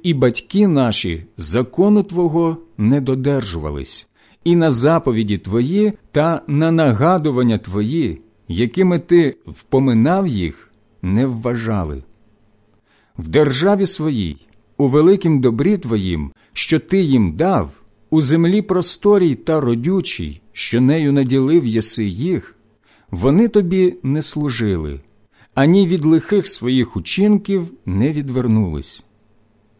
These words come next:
І от ми, раби тепер, і на тій землі, що Ти дав був батькам нашим, щоб живитися її плодами та її благами, ось із нас наймити.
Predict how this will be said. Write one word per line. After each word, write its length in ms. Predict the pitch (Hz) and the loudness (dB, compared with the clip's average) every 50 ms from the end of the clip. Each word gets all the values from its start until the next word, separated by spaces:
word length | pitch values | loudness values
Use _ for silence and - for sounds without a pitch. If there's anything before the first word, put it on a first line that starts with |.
| _ _ _ _ _ _ - | _ _ _ _ _ _ -8
І 140 | - 85 107 | -4 -2 -2
от 220 | 165 185 - - | -2 -2 -2 -2
ми, 320 | 104 101 113 131 151 151 147 _ _ _ _ _ _ _ _ _ _ _ - | 0 0 2 0 0 -2 -6 _ _ _ _ _ _ _ _ _ _ _ -6
раби 440 | 104 110 110 107 101 113 156 180 | -4 -4 -2 -2 -2 0 0 0
тепер, 540 | 175 175 117 110 - - 82 76 71 67 - _ _ _ _ _ _ _ _ _ _ _ _ _ _ - | 0 -2 -6 -8 -8 -8 -8 -8 -10 -12 -14 _ _ _ _ _ _ _ _ _ _ _ _ _ _ -2
і 100 | - 143 | 0 2
на 120 | 156 175 | 2 2
тій 240 | 170 175 - 214 214 | 0 0 0 0 0
землі, 580 | 175 151 165 175 170 143 143 147 135 110 101 101 - | 0 2 2 2 2 2 2 0 0 -2 -4 -8 -12
що 280 | _ - - - 143 135 | _ -12 -6 -4 -4 -2
Ти 160 | 131 - 175 | 0 2 0
дав 380 | 151 120 110 147 175 185 165 139 | 0 0 0 0 0 0 -2 -2
був 200 | 139 151 143 110 | -4 -4 -2 -2
батькам 640 | 98 95 120 110 - - - - 170 170 160 117 110 | -2 -2 -2 -4 -4 -8 -8 -6 -4 -2 0 0 0
нашим, 480 | 135 156 170 - - - 85 71 69 69 _ _ _ _ _ - | 0 0 -2 -6 -6 -8 -10 -10 -10 -12 _ _ _ _ _ -14
щоб 300 | - - - 143 143 117 | -10 -4 -2 -2 -2 -2
живитися 680 | 107 117 143 151 143 180 196 190 175 143 - - 110 | -2 -2 -2 0 2 2 2 2 2 -2 -2 -2 -2
її 340 | 95 92 107 113 113 143 165 | -2 -2 0 0 0 0 -2
плодами 760 | 165 - 120 117 107 110 139 160 175 160 117 90 78 73 71 _ _ - | -2 -2 -2 -2 -2 -2 -2 -2 -2 -2 -2 -4 -4 -8 -10 _ _ -6
та 100 | - 104 | -4 -2
її 340 | 101 104 107 104 98 110 101 | -2 0 0 0 0 -2 -2
благами, 840 | 78 73 92 95 123 160 185 190 143 110 95 82 76 71 69 69 - _ _ _ _ _ _ _ _ _ _ _ _ _ - | -2 -2 -4 -2 0 0 0 0 -2 -2 -4 -4 -4 -6 -10 -12 -16 _ _ _ _ _ _ _ _ _ _ _ _ _ -2
ось 380 | - 165 185 196 190 - - - | 2 2 2 2 2 -2 -4 -4
із 220 | 165 160 147 127 | -4 -2 -2 0
нас 500 | 135 123 131 131 127 123 - - - - _ _ _ _ _ _ | 0 0 0 -2 -4 -6 -8 -10 -12 -16 _ _ _ _ _ _
наймити. 720 | - 95 107 131 135 139 127 104 87 82 - - 78 69 | -2 0 0 2 2 0 0 -2 -2 -4 -8 -10 -12 -12